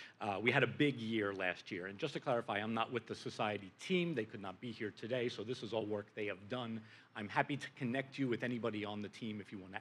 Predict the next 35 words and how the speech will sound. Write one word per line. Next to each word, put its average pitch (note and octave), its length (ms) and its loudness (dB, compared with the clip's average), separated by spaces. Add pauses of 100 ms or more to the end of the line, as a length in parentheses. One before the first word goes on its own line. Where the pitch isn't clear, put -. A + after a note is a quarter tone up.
ask G#2+ 300 -2
specifics - 800 -4 (400)
about G2 320 0 (140)
what A2 240 2
they G2+ 160 2
are F#2 140 0
working G2 420 -6
on, G2 200 -8
but C#3 140 0
this G#3 160 8
is E3 80 4
just D3+ 220 4
an B2 60 4
overview A2 380 4
of F2+ 120 -2
the G2+ 80 -6
successes - 640 -6 (420)
that F#2+ 160 -2
they G2 140 -4
had F2+ 360 -4
last F2+ 380 -8
year. C3+ 240 4 (760)
Uh, F#2+ 200 -4
societies C#3 540 4
do C3+ 120 6
amazing B2+ 400 4
work, C3 240 4
and A2 140 2
we A2 80 4
want G#2 240 -2
to G#2+ 80 -4
help G#2+ 400 -2
them F2+ 240 0
with A#2 180 -2
that. F3 240 8